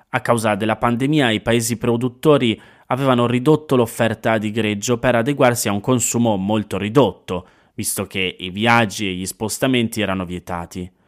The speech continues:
Quando poi sono state rimosse le restrizioni, l'offerta dei paesi produttori non è aumentata tanto quanto la domanda,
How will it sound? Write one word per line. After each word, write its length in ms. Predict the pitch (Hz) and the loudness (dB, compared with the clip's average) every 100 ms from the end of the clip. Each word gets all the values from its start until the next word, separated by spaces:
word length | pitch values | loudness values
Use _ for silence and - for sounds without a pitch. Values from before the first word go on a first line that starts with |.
| _ - - - | _ -20 -20 -18
Quando 340 | - 247 175 208 | -2 0 2 2
poi 200 | 143 143 | 2 2
sono 180 | 104 | 0
state 460 | 95 - 120 123 104 | -4 -2 -2 0 0
rimosse 560 | 98 101 117 120 - 104 | 0 0 0 0 -2 -2
le 100 | 98 | -2
restrizioni, 1000 | 98 - - 95 - 101 85 87 95 - _ _ _ | -2 -6 -8 -10 -6 -4 -4 -4 -6 -8 _ _ _
l'offerta 640 | 165 190 - 165 107 107 | 0 0 0 0 0 -2
dei 100 | 107 | -2
paesi 300 | - 156 113 | 0 0 0
produttori 520 | 117 147 170 - 160 | -4 -2 0 0 0
non 280 | 135 160 175 | 0 0 0
è 60 | 160 | 0
aumentata 760 | 120 117 123 123 - 110 123 | 2 2 0 0 0 0 -2
tanto 400 | 120 143 139 139 | -2 -2 -2 -4
quanto 320 | 123 120 113 117 | -2 0 0 0
la 100 | 107 | 0
domanda, 680 | 107 104 101 101 104 104 | 0 -2 -2 -2 -4 -4